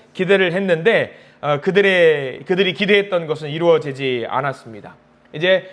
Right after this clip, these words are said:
엘리야의 차례가 되었습니다. 해가 저물던 시점에 이제 엘리야는 그들이, 어, 자기들 방식으로 예배를 하는 모습을 보고 코웃음을 치면서, 어, 제단, 준비된 제단으로 걸어갔고요.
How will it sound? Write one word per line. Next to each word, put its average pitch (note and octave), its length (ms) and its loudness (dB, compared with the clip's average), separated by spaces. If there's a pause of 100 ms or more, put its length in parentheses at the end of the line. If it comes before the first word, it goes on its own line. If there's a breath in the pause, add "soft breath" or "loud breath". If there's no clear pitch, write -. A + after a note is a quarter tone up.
(140 loud breath)
엘리야의 E3 680 0
차례가 D3 580 -2
되었습니다. A#2+ 640 -8 (560 soft breath)
해가 A#3+ 260 4
저물던 G#3 500 0
시점에 E3+ 760 0
이제 C3+ 160 -4
엘리야는 E3+ 760 0
그들이, E3 560 -6 (240 loud breath)
어, C#3 200 -6
자기들 F3 400 -2
방식으로 F3 800 -4
예배를 E3+ 360 2
하는 G#3 320 -4
모습을 D#3+ 440 -6
보고 D3+ 380 -4 (260 loud breath)
코웃음을 A3 580 -4
치면서, D#3+ 760 -4 (300 soft breath)
어, A#2 400 -6
제단, E3 380 0
준비된 F3 420 -2
제단으로 E3 500 0
걸어갔고요. D#3 1040 -4